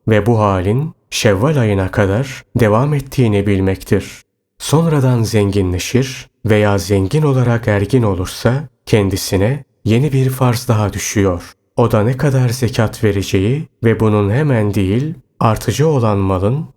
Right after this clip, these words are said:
bir sene elinde kaldıktan sonra verileceği gibi hükümlerini bilmesidir. Hatta her çeşit malın değil, ancak kendi elindeki mal cinsinin zekatını öğrenmekle mükelleftir.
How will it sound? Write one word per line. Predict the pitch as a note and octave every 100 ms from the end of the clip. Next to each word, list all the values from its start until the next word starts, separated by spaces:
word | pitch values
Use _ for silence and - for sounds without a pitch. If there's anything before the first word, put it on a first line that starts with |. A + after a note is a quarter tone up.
| _ G#2+
bir | C#3+
sene | C#3+ - B2+
elinde | A#2+ G#2+ G#2 G2+ D#3
kaldıktan | - B2 A2 - - B2+
sonra | B2+ - B2+ A#2+ G#2+
verileceği | G#2+ G2+ G2+ - G2+ F#2+
gibi | - F#2+ G#2+ D#3 - -
hükümlerini | B2+ B2+ C#3 C3 A#2+ A#2 G2+
bilmesidir. | G#2+ F#2+ F#2+ - A2 G2+ F#2 - - _ _ _ -
Hatta | A#2 - C3 A2+
her | G#2+ D#3+ -
çeşit | C#3 - C3 B2+
malın | A2+ G#2+ G#2 G2+
değil, | F#2+ G#2+ C3+ - _ -
ancak | C3 D3+ C#3+ C#3 C3
kendi | C3 A2 A2+
elindeki | E3 C#3 C3 B2+ B2+ B2+
mal | G#2 A#2+ D3+
cinsinin | E3 D3+ - C#3+ C3
zekatını | G#2+ A2+ A2+ A#2 G#2+ - A2
öğrenmekle | G#2 G2+ G2+ G2+ G2+ - A2
mükelleftir. | G2 F#2+ A2 F#2+ F#2+ F#2 - F#2+ - -